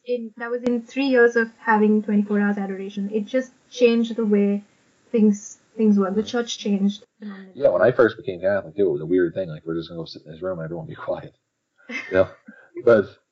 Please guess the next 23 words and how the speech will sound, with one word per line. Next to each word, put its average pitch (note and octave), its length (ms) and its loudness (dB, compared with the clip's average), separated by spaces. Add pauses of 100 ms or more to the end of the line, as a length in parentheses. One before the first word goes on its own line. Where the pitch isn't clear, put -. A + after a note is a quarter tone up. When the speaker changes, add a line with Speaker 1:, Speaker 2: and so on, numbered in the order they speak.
(720)
Speaker 2:
yeah, E2+ 180 2
it's F2 180 2
grown A2 340 4
on E2+ 140 0
me D#2+ 80 -4
a D#2 80 -6
lot. F2 280 4
And D#2+ 80 -6
I F2 80 0
have, F2+ 240 0
uh, E2 160 -2
friends F#2+ 260 -2
in E2 80 -6
Texas F#2 440 0
that E2 100 -12
just D#2+ 180 -8
opened E2 240 -6
an D#2+ 80 -2
adoration E2 380 -4
chapel D#3 320 -8
at D3+ 80 -16
their D#3 120 -14
parish. F3 480 -2